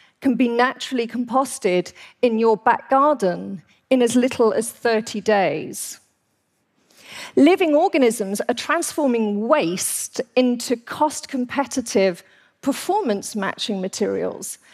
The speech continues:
that can start to replace plastics and other C O two emitting materials.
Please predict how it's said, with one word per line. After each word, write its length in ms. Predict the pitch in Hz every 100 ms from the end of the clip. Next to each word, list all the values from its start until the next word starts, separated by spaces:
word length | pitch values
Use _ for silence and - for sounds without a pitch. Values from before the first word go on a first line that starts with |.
| -
that 140 | 233 233
can 140 | 285
start 380 | - 381 381 -
to 160 | -
replace 480 | 233 240 196 180 - - - _ -
plastics 600 | 320 294 - 269 - -
and 120 | 226
other 240 | - 254 240
C 360 | 233 - 254
O 120 | 226 233
two 300 | - 254 220
emitting 520 | 202 233 - 202 202
materials. 840 | 202 - 247 202 87 - - -